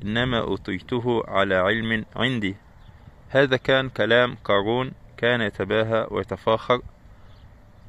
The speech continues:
ككثير من، آه، الناس في، آه، عهدنا المعاصر وفي وقتنا المعاصر، حينما تسأله عن، آه، المال، آه، والثراء الذي، آه، هو فيه، ف-،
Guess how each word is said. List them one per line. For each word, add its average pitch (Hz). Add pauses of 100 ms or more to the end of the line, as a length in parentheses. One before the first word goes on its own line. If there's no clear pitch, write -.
(220)
ككثير 123
من، 120 (280)
آه، 98
الناس 120
في، 120 (140)
آه، 95
عهدنا 101
المعاصر 98
وفي -
وقتنا 110
المعاصر، 107 (760)
حينما 127
تسأله 123
عن، 110 (120)
آه، 95
المال، 107 (100)
آه، 95
والثراء 101
الذي، 95 (160)
آه، 90
هو 110
فيه، 120 (800)
ف-، 107